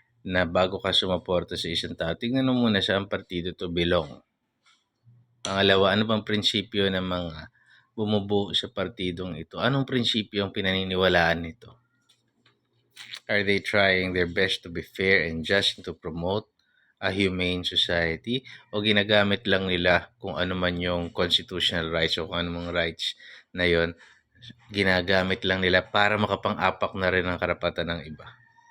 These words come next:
Ah, hindi sila fair,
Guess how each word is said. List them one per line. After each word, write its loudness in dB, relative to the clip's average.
Ah, -4
hindi -2
sila -4
fair, 2